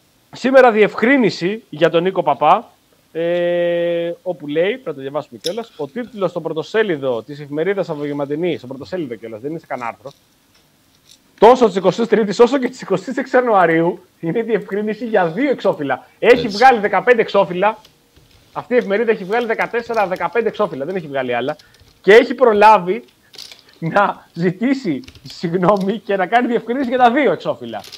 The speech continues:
Speaker 1: Δηλαδή, από τα
Speaker 2: Έτσι.
Speaker 1: δεκατέσσερα εξώφυλλα που έχει βγάλει, κρατά μόνο τα δώδεκα, τα δώδεκα, τα άλλα δύο τα πετάμε,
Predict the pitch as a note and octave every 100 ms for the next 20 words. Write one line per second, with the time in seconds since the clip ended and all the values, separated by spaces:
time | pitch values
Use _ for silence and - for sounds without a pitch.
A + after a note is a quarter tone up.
0 | - D#3+ F#3 B3+ G#3 G3 F#3+ F#3+ A#3+ B3+
1 | G#3+ A3+ A3 F#3 E3+ D#3 G#3+ C#4 C#4+ -
2 | _ _ - A3+ C4 C4+ C#4 A#3+ F3+ E3
3 | G3 G#3 F#3+ E3+ F3+ G#3 A#3+ C#4 B3 C4
4 | B3 C#4 A#3 A3 C4 A3 G3 C4